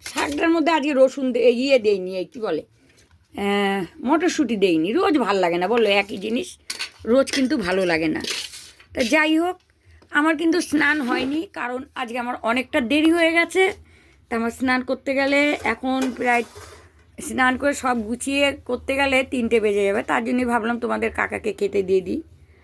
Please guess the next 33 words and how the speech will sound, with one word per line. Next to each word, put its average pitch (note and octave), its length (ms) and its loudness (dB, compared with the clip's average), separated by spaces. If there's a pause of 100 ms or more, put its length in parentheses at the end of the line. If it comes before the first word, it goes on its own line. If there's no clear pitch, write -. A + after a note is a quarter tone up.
(220)
বলছিল, B3+ 420 2
"তুমি A#3+ 180 -2
স্নান A3 340 -4
করে G#3 180 -4
আসো," G3 260 -4
আমি G#3 360 -2
গেলাম F#3 260 0
না। F#3+ 240 -4 (800)
তা - 80 -4
যাই D4 300 4
হোক, F#4 220 0 (520)
বেটা C#4 300 2
ছেলে D#4 200 4
বসে D4 260 0
থাকবে, D4 280 0
আমি, C4+ 420 0 (1000)
আহ, G#3+ 480 2
স্নান C4 320 0
করতে C4 280 -6
যাব। A#3+ 300 0 (800)
তা F4 140 4
আমারটা F#4 300 2
এবার F4+ 160 4
আমি E4+ 160 4
আস্তে C#4+ 300 2
করে C4+ 180 -2
করব, C4 300 -2
যেহেতু F#4 400 -2
গরম C4+ 400 4
পড়ে C#4+ 240 2
গেছে, G#3 240 0
কি D4+ 140 -4
বলো? F3+ 300 0